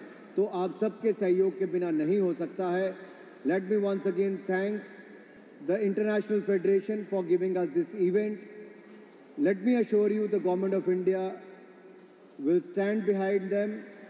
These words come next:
and will make this grand su-, grand success in the coming years to come. I can assure you on that. And thank you once again for all the athletes, participants and the table tennis players who have come across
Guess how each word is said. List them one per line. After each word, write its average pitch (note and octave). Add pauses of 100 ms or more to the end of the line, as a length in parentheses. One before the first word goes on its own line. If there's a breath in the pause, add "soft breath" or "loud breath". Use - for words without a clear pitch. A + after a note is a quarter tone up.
(260)
and F3+
will F#3+
make F#3+
this G3+
grand F#3+ (100)
su-, F#3
grand F3+
success G3 (560)
in F#3+
the G3
coming A#3
years G#3+
to G3
come. F3 (480)
I E3
can F3+
assure G3
you G#3
on F#3
that. F3 (360)
And D#3
thank G3
you A3
once G3
again F#3+
for G3
all G#3+
the G#3
athletes, G3
participants G3
and G3
the F#3
table F#3
tennis F#3
players F#3+ (600)
who F3+
have G#3
come A#3+
across G#3+